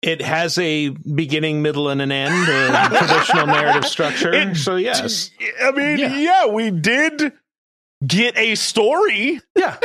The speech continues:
Speaker 4: as grounded and as stoic as ever. Yeah.
Speaker 2: <laughs> Fantastic. Speaking of aliens, we're off to do a
Speaker 3: Oh, my
Speaker 2: mini-sode.
Speaker 3: God.
Speaker 2: <laughs> Um, we were supposed to talk about aliens last week, uh, but we ended up talking about A I for thirty some odd minutes. So this week, all aliens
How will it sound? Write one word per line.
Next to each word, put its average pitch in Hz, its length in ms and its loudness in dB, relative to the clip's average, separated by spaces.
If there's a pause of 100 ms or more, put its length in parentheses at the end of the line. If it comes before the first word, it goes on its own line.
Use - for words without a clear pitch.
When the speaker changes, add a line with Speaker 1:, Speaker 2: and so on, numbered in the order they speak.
Speaker 4:
as 214 100 -2
grounded 277 400 0
and 277 100 0
as 277 140 -2
stoic 285 380 -2
as 294 160 -2
ever. 294 260 -2
Yeah. 247 320 -2
Speaker 2:
<laughs> - 80 -6
Fantastic. - 1600 -2
Speaking 285 380 -2
of 254 120 0
aliens, 185 580 0
we're 196 140 0
off - 120 0
to - 60 0
do 185 100 2
a - 40 2
Speaker 3:
Oh, - 20 2
my 135 60 0
Speaker 2:
mini-sode. 127 520 0
Speaker 3:
God. 151 600 -2
Speaker 2:
<laughs> - 40 -4
Um, 185 220 -4 (340)
we 220 100 -2
were 226 60 0
supposed 247 160 -2
to 247 60 -6
talk 240 140 -4
about 208 140 0
aliens 208 340 -2
last 170 280 -2
week, 117 340 -4 (220)
uh, 123 240 0
but 127 200 0
we 147 80 0
ended 151 100 -2
up 143 80 -4
talking 139 240 -2
about 127 140 -2
A 127 120 0
I 127 140 -2
for 110 140 -6
thirty 104 260 -6
some 101 220 -4
odd 95 120 -6
minutes. 92 300 -8
So 104 240 -2
this 180 220 -4
week, 139 260 -4 (320)
all 139 220 0
aliens 131 560 -2